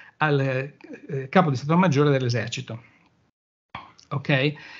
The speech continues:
Quindi questi, questi documenti vengono da qualcuno molto in alto, qualcuno o nella Casa Bianca o nel Pentagono, molto in alto,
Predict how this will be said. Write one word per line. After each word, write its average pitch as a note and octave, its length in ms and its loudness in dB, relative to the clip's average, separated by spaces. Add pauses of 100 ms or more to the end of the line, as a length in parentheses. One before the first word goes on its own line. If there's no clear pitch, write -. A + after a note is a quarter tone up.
(200)
Quindi E3 400 6
questi, G#3+ 400 4
questi F#3+ 280 2
documenti D3 460 4
vengono F3 320 6
da D#3 80 4
qualcuno D#3+ 360 4
molto D3 260 6
in C#3 80 6
alto, A2 440 -6 (1300)
qualcuno C#3+ 600 6 (320)
o G3 180 4
nella F3+ 240 6
Casa C#3+ 240 4
Bianca A#2 560 -2
o D3+ 80 2
nel C#3 160 6
Pentagono, B2 800 -2 (580)
molto E3+ 260 6
in B2+ 100 4
alto, C#3 460 -8